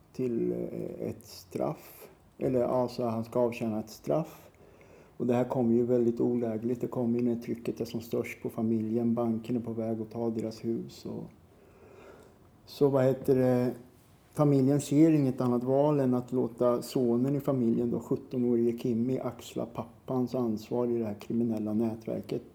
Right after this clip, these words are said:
där han ingår. Och då får man följa Kimmys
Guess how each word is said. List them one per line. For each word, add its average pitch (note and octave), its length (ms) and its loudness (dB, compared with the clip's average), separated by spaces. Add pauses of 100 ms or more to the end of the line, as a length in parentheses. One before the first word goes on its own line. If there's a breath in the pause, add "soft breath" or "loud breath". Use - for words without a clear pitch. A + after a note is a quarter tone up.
(100)
där B2 100 -6
han A#2+ 320 -8
ingår. A#2+ 300 -6 (340)
Och - 440 -10
då - 80 -6
får C3+ 160 -6
man A#2+ 180 -2
följa A#2+ 580 -4 (1400 soft breath)
Kimmys B2+ 720 -2